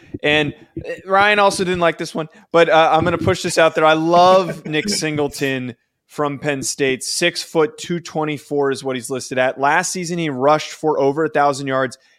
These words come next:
and twelve touchdowns and a six point eight yard per carry average. He produced that production with only a hundred and fifty-six total carries. And I think the big number for me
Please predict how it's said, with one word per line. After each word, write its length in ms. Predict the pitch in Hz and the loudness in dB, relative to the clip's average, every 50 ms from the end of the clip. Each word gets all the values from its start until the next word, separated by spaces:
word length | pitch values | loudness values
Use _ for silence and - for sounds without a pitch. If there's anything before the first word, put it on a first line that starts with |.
| _ - | _ -12
and 140 | 123 123 | -12 -12
twelve 340 | - - 143 147 147 143 - | -6 -2 2 2 2 2 2
touchdowns 580 | - 147 143 131 - - 143 135 135 135 110 - _ _ _ _ _ | 0 -2 -2 -2 -2 -4 -2 -2 -2 -4 -6 -12 _ _ _ _ _
and 120 | 143 139 | -6 -4
a 80 | 139 127 | -4 -4
six 540 | - - - - - - 196 196 196 - - | -6 -6 -6 -6 -2 -2 -2 -2 -4 -8 -10
point 400 | - _ - 175 175 175 - - _ _ | -10 _ -6 -6 -4 -6 -8 -12 _ _
eight 300 | - 143 143 147 147 - _ _ _ _ _ | -2 -2 -2 -2 -4 -6 _ _ _ _ _
yard 400 | 127 127 139 143 147 147 135 - | 0 2 4 4 4 2 0 -4
per 80 | 156 139 | -8 -8
carry 380 | - - 151 143 135 139 135 - | -8 -4 -2 0 0 0 0 0
average. 400 | 127 131 135 127 131 123 - - | 0 0 0 0 -2 -6 -6 -6
He 120 | - 214 208 | -6 -8 -6
produced 580 | - 240 196 151 156 160 160 156 - - - _ - - _ _ _ _ - | -6 -8 -8 -2 0 0 0 0 -2 -6 -12 _ -20 -20 _ _ _ _ -8
that 360 | 120 131 143 151 180 - - | -2 0 0 0 0 -2 -2
production 760 | - 190 170 156 - 170 - - - - 135 123 123 120 117 - - _ _ - | -2 0 2 4 4 4 2 -2 -4 -4 -2 -2 -4 -6 -10 -14 -20 _ _ -14
with 360 | - - - 143 147 - - - | -10 -6 -2 -2 -2 -2 -2 -2
only 300 | 156 156 165 175 180 170 156 | -2 0 0 0 -2 0 0
a 100 | 143 131 | 0 0
hundred 640 | - - - 165 170 175 170 170 190 190 180 - - - | -2 -4 -6 -4 -4 -4 -2 0 0 -2 -2 -4 -6 -4
and 180 | 151 147 135 | -4 -4 -4
fifty-six 1040 | - - - 160 151 147 - _ - 151 135 - - - - 151 139 - - - - | -8 -8 -4 -4 -4 -4 -4 _ -10 -10 -8 -8 -8 -6 -4 -4 -4 -4 -4 -12 -12
total 440 | - - - 151 139 143 139 135 120 | -12 -12 -6 -4 -2 -2 -2 -2 -4
carries. 600 | - - - - 139 139 131 127 123 120 113 110 | -6 -10 -4 -2 0 0 0 0 -2 -4 -6 -6
And 140 | 110 143 147 | -4 -2 -2
I 60 | 151 | -2
think 220 | 151 - 214 202 220 | -2 -2 -6 -6 -6
the 80 | 160 | -8
big 360 | 127 - - 143 143 147 135 | -8 -2 2 2 2 2 2
number 320 | 135 143 139 139 139 143 139 | -2 -2 -2 0 0 -2 -2
for 180 | 139 - 147 139 | -2 -4 -6 -4
me 360 | 131 135 135 139 135 123 - | -4 -4 -4 -4 -4 -6 -10